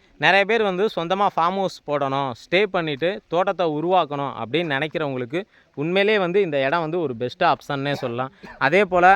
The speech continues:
நம்ம இந்த கோழி பண்ணை, ஆ, மாட்டு பண்ணை இந்த மாதிரி உருவாக்குறதுக்கும் இந்த இடம் வந்து ஒரு பெஸ்ட் ஆப்ஷனா இருக்கும். இப்ப நீங்க இந்த வீடியோல பார்க்கும்போது ரெண்டாவதா ஒரு வீடு தெரியும். அந்த வீடு வந்து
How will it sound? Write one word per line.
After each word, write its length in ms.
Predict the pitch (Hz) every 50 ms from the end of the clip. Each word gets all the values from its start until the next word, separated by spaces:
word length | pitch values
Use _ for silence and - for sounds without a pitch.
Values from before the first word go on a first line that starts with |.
| 190 160
நம்ம 140 | 147 147 139
இந்த 120 | 131 127 - -
கோழி 200 | 180 208 220 214 160 170
பண்ணை, 220 | 160 151 147 151 160 165 - - _ _ _ _ _ _ - - _ _ _ _ _ 139
ஆ, 40 | 135 135 131 131 123 117 120 - - _ - - - - _ _ _ _ _ _ 143 156
மாட்டு 240 | 180 208 190 220 202 170 170
பண்ணை 220 | 165 156 156 165 180 - _ _ _ _ _ _ _ _ 139
இந்த 100 | 143 147 143 139 156
மாதிரி 220 | 175 185 202 196 180 160 160
உருவாக்குறதுக்கும் 760 | 185 202 214 196 185 - 160 147 147 135 131 - 196 240 269 - 127
இந்த 100 | 123 123 123 127
இடம் 180 | 160 180 175 143
வந்து 180 | 135 143 175 240 - _ _ _ _ _ _ _ _ - 117
ஒரு 100 | 113 110 123
பெஸ்ட் 240 | 131 131 - - 170 151
ஆப்ஷனா 340 | 135 - - 151 147 143 131 120 117 113 120
இருக்கும். 300 | 123 117 95 - 143 - - _ _ _ _ _ _ _ 165
இப்ப 120 | 160 - 190 185
நீங்க 120 | 180 180 175
இந்த 120 | 165 170 165
வீடியோல 260 | 214 254 254 247 220 180 175
பார்க்கும்போது 340 | 175 165 165 170 175 196 220 196
ரெண்டாவதா 340 | 165 160 165 196 202 202 196 180 165 151
ஒரு 80 | 147 143 143
வீடு 140 | 165 165 165 - 143
தெரியும். 280 | 127 131 135 151 185 - - 123
அந்த 160 | 123 139 147 160 151
வீடு 180 | 180 196 196 180 156
வந்து 180 | 147 143 180